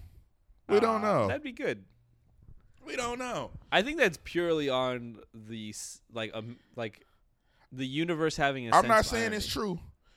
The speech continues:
Speaker 1: I'm
Speaker 2: Yeah.
Speaker 1: just saying that is a rumor that I did not start.
Speaker 2: He's got, like, a
Speaker 1: But I will let you
Speaker 2: classic
Speaker 1: know what the rumors are.
Speaker 2: Yeah, yeah, yeah, yeah, yeah.
Speaker 1: <laughs> 'Cause it's fun to imagine that. It just is.
Speaker 2: Yeah.
Speaker 1: But also,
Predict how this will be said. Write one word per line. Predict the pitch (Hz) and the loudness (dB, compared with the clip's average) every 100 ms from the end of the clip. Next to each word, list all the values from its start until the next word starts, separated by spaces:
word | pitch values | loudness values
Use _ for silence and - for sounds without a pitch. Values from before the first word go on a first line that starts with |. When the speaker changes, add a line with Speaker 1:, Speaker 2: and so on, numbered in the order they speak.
| - | -2
Speaker 1:
I'm | 151 | 0
Speaker 2:
Yeah. | 180 | 2
Speaker 1:
just | 185 | 0
saying | - 185 175 | -2 -4 -2
that | 147 151 | 0 0
is | 156 | 0
a | 170 | 0
rumor | 156 185 180 156 | 0 -2 0 2
that | 135 | 2
I | 123 131 | 4 2
did | 139 | 0
not | 139 139 | 0 -2
start. | - - 151 123 - - - - _ _ - - | -4 0 2 2 0 -12 -20 -20 _ _ -20 -6
Speaker 2:
He's | 135 131 | -4 0
got, | 156 147 | 0 2
like, | 143 | 0
a | 131 | 4
Speaker 1:
But | 143 | 6
I | 143 135 | 8 8
will | 143 | 8
let | 175 | 6
you | 139 | 6
Speaker 2:
classic | 127 | 0
Speaker 1:
know | 170 160 | 2 2
what | 160 160 | 2 0
the | |
rumors | 156 156 180 135 104 | -2 0 0 -2 -2
are. | 87 65 - | -4 -4 -8
Speaker 2:
Yeah, | 107 95 | -6 -4
yeah, | 87 | -6
yeah, | 76 65 57 57 50 - - - | -8 -10 -14 -16 -16 -14 -8 -4
yeah, | 156 151 143 | -2 -2 0
yeah. | 151 | -2
Speaker 1:
<laughs> | - | 2
'Cause | 151 143 139 - _ _ _ - 220 202 - | 2 2 0 -14 _ _ _ -14 -12 -14 -10
it's | 202 202 - | -6 -6 -4
fun | 175 170 127 104 _ _ _ | -2 -2 -4 -10 _ _ _
to | - 139 | -4 -4
imagine | 123 117 98 98 | 0 0 -2 -4
that. | 92 82 - _ _ - | -8 -8 -12 _ _ -18
It | - | -14
just | 123 107 85 | -12 -12 -8
is. | 82 82 - _ | -8 -8 -14 _
Speaker 2:
Yeah. | - 64 - - - _ - | -16 -14 -16 -20 -20 _ 0
Speaker 1:
But | 139 | 4
also, | 131 151 - 131 123 | 6 4 4 4 2